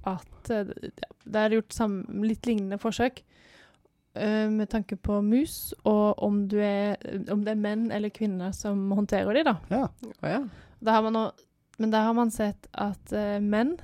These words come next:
Speaker 2: Mhm.
Speaker 1: de stresser musene i større grad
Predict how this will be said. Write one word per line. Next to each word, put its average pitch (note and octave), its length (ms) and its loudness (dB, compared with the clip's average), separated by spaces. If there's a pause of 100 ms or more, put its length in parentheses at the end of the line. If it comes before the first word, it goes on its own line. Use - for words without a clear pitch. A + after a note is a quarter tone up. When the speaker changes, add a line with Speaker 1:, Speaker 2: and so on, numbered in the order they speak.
Speaker 2:
Mhm. A#2 300 0 (320)
Speaker 1:
de G#3+ 300 -2 (520)
stresser - 500 -2
musene G3 560 -2
i - 40 -10
større F#3 420 -6
grad F#3 320 -4